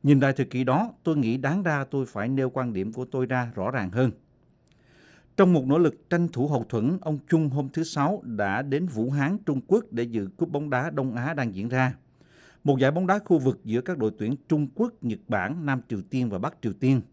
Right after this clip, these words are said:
Ông kêu gọi các nước láng giềng Đông Á hợp tác với nhau trên trường thể thao thế giới. Ông Chung cho biết thêm khi ông trả lời phỏng vấn hãng tin Yomiuri Shimbun mới đây,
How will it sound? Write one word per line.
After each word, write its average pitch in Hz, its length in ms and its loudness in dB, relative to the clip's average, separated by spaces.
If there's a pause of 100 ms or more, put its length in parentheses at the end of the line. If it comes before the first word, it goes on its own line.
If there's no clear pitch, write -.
(640)
Ông 165 160 2
kêu 170 140 4
gọi 120 140 2
các 175 140 -2
nước 180 140 2
láng 180 200 0
giềng 123 280 0
Đông 135 180 0
Á 143 240 -2
hợp 139 300 -4
tác 165 200 -2
với 160 100 -2
nhau 156 260 0 (140)
trên 135 160 0
trường 101 320 -4
thể 113 120 -6
thao 117 260 -8
thế 131 100 -6
giới. 127 300 0 (1000)
Ông 139 180 2
Chung 131 160 0
cho 139 80 0
biết 170 220 -2
thêm 156 220 4
khi 156 160 -4
ông 139 100 -2
trả 135 120 -2
lời 123 140 0
phỏng 117 220 -6
vấn 160 180 -4
hãng 131 160 -2
tin 135 400 0 (580)
Yomiuri 143 720 4 (140)
Shimbun 143 500 2 (500)
mới 156 180 4
đây, 156 240 2